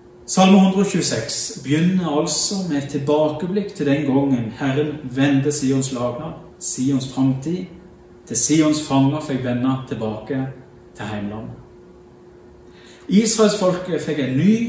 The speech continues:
og en bedre framtid. Og salmen, som så mange andre salmer og lovsanger i Bibelen,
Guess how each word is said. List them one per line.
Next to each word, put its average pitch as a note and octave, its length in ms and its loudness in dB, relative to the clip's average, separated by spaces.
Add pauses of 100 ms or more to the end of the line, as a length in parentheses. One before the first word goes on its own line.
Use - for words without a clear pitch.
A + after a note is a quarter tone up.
(220)
og A#2+ 120 -6
en A#2 120 -4
bedre D#3 500 4 (120)
framtid. B2+ 600 -8 (1800)
Og C#3+ 100 -6
salmen, G3 500 4
som D#3+ 180 -6
så E3 100 -6
mange C#3+ 180 0
andre C#3 340 0
salmer C3+ 480 0
og C#3+ 120 0
lovsanger B2+ 480 -2
i A#2 100 -4
Bibelen, E3 300 -2